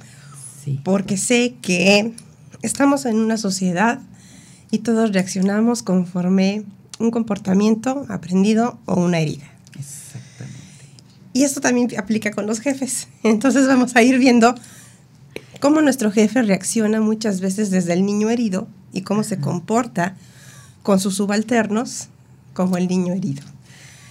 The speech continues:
Speaker 1: Imagínate
Speaker 2: En-
Speaker 1: eso. A ver, a ver, explícanos
Speaker 2: Bueno,
Speaker 1: un
Speaker 2: bueno.
Speaker 1: poquito más.
Speaker 2: Voy a empezar definiendo que todas las heridas son las hijas de la ignorancia,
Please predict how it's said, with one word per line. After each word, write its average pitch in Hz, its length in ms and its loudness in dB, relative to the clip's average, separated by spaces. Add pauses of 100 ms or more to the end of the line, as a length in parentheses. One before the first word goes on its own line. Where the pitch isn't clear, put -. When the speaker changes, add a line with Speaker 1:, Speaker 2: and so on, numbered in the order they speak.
(240)
Speaker 1:
Imagínate 165 1300 -2
Speaker 2:
En- 185 80 4
Speaker 1:
eso. 160 180 -6
A 143 80 -2
ver, 143 320 2
a 147 80 -2
ver, 165 140 2
explícanos 196 540 2
Speaker 2:
Bueno, 165 140 0
Speaker 1:
un 165 60 -4
Speaker 2:
bueno. 185 160 2
Speaker 1:
poquito 160 300 -4
más. 151 320 0
Speaker 2:
Voy 269 120 4
a 381 40 4
empezar 285 400 2
definiendo 220 500 2
que 196 120 -4
todas 277 340 -2
las 247 220 -2
heridas 214 400 -2
son 226 240 2
las 226 240 2
hijas 254 440 -4
de 202 140 0
la 170 140 -2
ignorancia, 208 760 -2